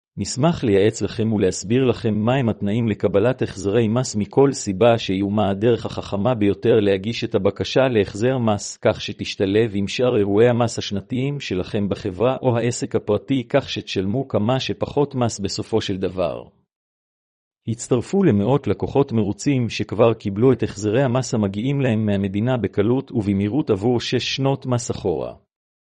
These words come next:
מהרו להגיש דרכנו את הבקשה שלכם לקבלת החזר מס לפני תום שנת המס הנוכחית. החזרי מס, זכותך,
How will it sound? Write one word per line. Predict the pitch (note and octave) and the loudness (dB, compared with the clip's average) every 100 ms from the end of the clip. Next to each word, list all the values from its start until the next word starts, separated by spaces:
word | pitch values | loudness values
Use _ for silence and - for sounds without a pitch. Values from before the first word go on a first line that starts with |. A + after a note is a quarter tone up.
| _ _ _ _ _ - | _ _ _ _ _ -4
מהרו | G2+ G#2 F3+ | -2 2 4
להגיש | G2 F#2 G#2+ G2 | 2 2 -4 0
דרכנו | G2+ F#2+ C3 C3 | 0 2 0 2
את | A2+ | 0
הבקשה | G2+ F#2+ - - C#3+ | 0 0 -2 -2 -2
שלכם | C3+ G2 F#2 C3+ A#2+ | 0 -4 -2 -2 -2
לקבלת | - F#2 G2 A#2 A2 | -2 0 2 2 0
החזר | G2+ G2 B2 C#3 | -2 -2 0 0
מס | C#3+ - | -2 -2
לפני | A#2 - C3 D3+ C#3+ | -6 -4 -2 -2 0
תום | D3 C3+ | 0 0
שנת | - B2+ C#3 | 0 -2 0
המס | A#2 B2 C#3+ A#2+ | 0 0 0 0
הנוכחית. | G#2 - - C#2+ - _ _ _ _ _ _ _ _ _ _ _ | 0 -2 -8 -10 -12 _ _ _ _ _ _ _ _ _ _ _
החזרי | G#2 G#2+ G#2+ A#2 B2 | -8 -2 2 4 4
מס, | A2 F2+ D#2 - - _ _ - | 4 0 -2 -10 -18 _ _ -10
זכותך, | - A#2 - | -6 -6 -4